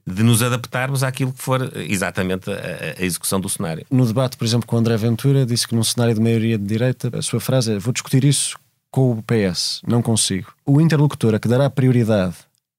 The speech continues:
Speaker 2: no dia, na manhã de onze de março é o Partido Socialista?
Speaker 1: Não, o interlocutor, eh, são aqueles que têm representatividade parlamentar dentro dos tais três cenários. Quando não há uma maioria, o que é que há? Há uma maioria relativa que apresenta propostas, que,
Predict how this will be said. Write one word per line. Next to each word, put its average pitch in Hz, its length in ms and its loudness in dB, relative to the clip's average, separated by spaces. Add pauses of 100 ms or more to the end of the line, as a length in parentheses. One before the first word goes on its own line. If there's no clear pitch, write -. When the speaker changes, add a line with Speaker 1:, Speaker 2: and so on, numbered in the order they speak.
(200)
Speaker 2:
no 123 120 4
dia, 110 380 2
na 107 100 2
manhã 120 300 4
de 117 80 2
onze 104 180 2
de 98 80 -2
março 117 460 0
é 123 80 0
o 127 60 0
Partido - 280 -4
Socialista? 117 440 -6
Speaker 1:
Não, - 120 -6
o 139 100 2
interlocutor, 120 840 -2
eh, 104 320 -10
são 82 240 -2
aqueles 98 260 -4
que - 60 -14
têm 110 100 0
representatividade 98 840 -4
parlamentar 87 680 -4 (360)
dentro 80 480 -4
dos 92 140 -6
tais 92 180 -4
três 90 260 -4
cenários. 69 280 -6
Quando 110 220 -4
não 113 100 0
há 110 60 2
uma 101 120 0
maioria, 80 500 -2
o 87 60 -10
que 95 140 -6
é 85 60 -4
que - 160 -12
há? - 160 -12 (260)
Há 73 100 -10
uma 80 140 -2
maioria 98 320 0
relativa 120 580 -2 (400)
que 147 100 -4
apresenta 139 360 -2
propostas, 120 540 -4
que, 80 360 -8